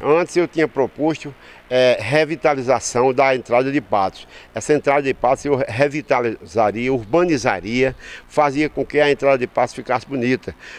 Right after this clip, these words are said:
Mas os vereadores entenderam que uma ambulância era mais útil. Portanto, vai ser doado, vai ser doado não, vai ser permutado pela área uma ambulância. E essa ambulância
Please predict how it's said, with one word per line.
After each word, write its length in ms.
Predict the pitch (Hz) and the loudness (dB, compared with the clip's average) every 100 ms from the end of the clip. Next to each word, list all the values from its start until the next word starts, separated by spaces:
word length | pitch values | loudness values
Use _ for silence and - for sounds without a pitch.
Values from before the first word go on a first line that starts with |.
| - | -6
Mas 220 | 127 131 | -2 0
os 180 | 135 156 | 0 0
vereadores 720 | 131 143 123 101 123 143 127 - - - | 2 4 4 2 0 0 -4 -16 -20 -6
entenderam 680 | 139 151 139 113 131 139 131 | -2 2 2 4 4 2 -2
que 180 | 139 | -2
uma 140 | 139 143 | 2 2
ambulância 500 | 127 120 113 131 139 | 2 0 0 0 2
era 140 | 135 | 2
mais 320 | 135 135 110 | 2 0 -2
útil. 440 | 120 139 139 104 90 - - - | -2 -2 -2 -6 -12 -14 -20 -10
Portanto, 600 | 139 127 135 143 139 139 - - | -10 -2 2 2 0 -10 -14 -20
vai 240 | 87 131 | -2 0
ser 200 | 135 139 | 0 -2
doado, 580 | 123 123 110 117 127 127 | 2 4 4 2 0 -4
vai 220 | 107 127 | -2 -2
ser 120 | 123 139 | 0 2
doado 320 | 139 156 135 | 4 2 0
não, 120 | 95 | -4
vai 100 | 101 | -6
ser 160 | - 120 | -4 -6
permutado 1300 | - 160 175 160 139 120 - 117 123 139 143 165 156 - - - | 0 2 2 0 -4 -4 0 2 2 0 -2 -4 -4 -14 -20 -2
pela 220 | 127 120 | 2 4
área 680 | 104 104 120 135 151 165 160 - - - - _ - | 4 2 0 2 2 0 -2 -14 -20 -20 -20 _ -2
uma 260 | 156 165 | 2 4
ambulância. 640 | 165 165 147 95 87 - - - 127 | 2 2 -2 -2 -8 -18 -20 -20 -8
E 80 | 143 | -6
essa 200 | 123 180 | -4 -6
ambulância 680 | 165 147 131 180 180 113 | -8 -6 -2 0 0 -4